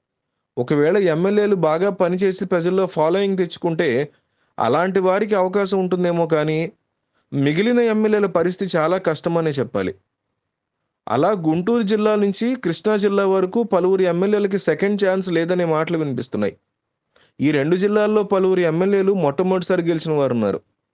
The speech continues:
ఇక వీరిలో సెకండ్ ఛాన్స్ చాలా తక్కువ మందికి ఉంటుందనే చెప్పాలి. అలా సెకండ్ ఛాన్స్‌కి సంబంధించినటువంటి లేని ఎమ్మెల్యేలో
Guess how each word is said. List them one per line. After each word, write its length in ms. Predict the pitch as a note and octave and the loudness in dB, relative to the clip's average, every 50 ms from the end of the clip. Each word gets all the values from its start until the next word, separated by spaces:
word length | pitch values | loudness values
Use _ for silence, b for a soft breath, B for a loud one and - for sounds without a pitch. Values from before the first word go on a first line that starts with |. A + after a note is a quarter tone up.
| _ _ _ b b b b - - | _ _ _ b b b b -6 -6
ఇక 180 | C3+ C3 E3 D3 C#3 D3+ - D3 _ _ _ _ _ _ - C#3+ | -2 0 2 2 2 2 0 -4 _ _ _ _ _ _ -10 -6
వీరిలో 480 | C#3 C#3 E3 G3+ A3+ B3+ C4 B3+ B3+ A#3+ | -2 0 0 2 2 2 2 2 2 0
సెకండ్ 500 | - G3 F3+ E3+ - A3+ A#3+ A#3+ A3+ A#3+ | 0 -2 -2 0 0 0 0 2 0 0
ఛాన్స్ 440 | A3+ A3+ G#3+ - A#3 A3+ - - | 0 0 0 0 -2 -4 0 0
చాలా 220 | F#3+ F3+ F#3+ G#3 G#3+ | 0 2 2 0 0
తక్కువ 380 | G#3+ - F3+ E3 - - A3+ | 0 -2 -2 -2 0 0 0
మందికి 340 | A3+ A3 A3 G#3+ G#3 G#3 G#3+ | 2 2 2 2 2 2 0
ఉంటుందనే 380 | G3 F#3+ G3 F3+ F3+ F3 E3+ D#3+ | 2 2 2 2 2 2 2 2
చెప్పాలి. 480 | C#3+ C3+ A#2 - - A2 G#2+ G2+ - - _ _ _ _ _ _ _ _ _ _ _ _ _ _ _ - - | 0 0 -2 0 0 0 0 0 -4 -6 _ _ _ _ _ _ _ _ _ _ _ _ _ _ _ -6 -2
అలా 380 | A#2+ B2 D3+ D3+ D3 F3 A3 b b b b b b | 0 0 2 2 0 0 -2 b b b b b b
సెకండ్ 540 | - - D#3 D3 - A#3 B3 B3+ A#3+ - B3+ | -6 -4 -4 -2 0 0 0 0 2 0 0
ఛాన్స్‌కి 360 | A#3+ A#3+ A#3 - - - A3+ | 2 2 0 -2 -4 -6 -4
సంబంధించినటువంటి 1000 | - A3 G3+ G3+ G#3 G#3+ G3+ G3+ G#3 G3 - G#3+ G3 F#3 G3+ F#3+ F#3 F#3 F3+ G3 | -2 0 0 2 2 2 2 2 0 0 0 -2 0 2 2 2 2 2 2 2
లేని 300 | F3 D3+ D3+ E3+ G3 G#3+ | 2 2 2 2 2 2
ఎమ్మెల్యేలో 760 | G#3 G3 F#3+ F#3 F#3 F3+ F3+ F3+ F3+ F3 E3 C#3 A#2+ C#3 D#3+ | 2 2 2 2 2 2 2 2 2 2 2 2 2 0 0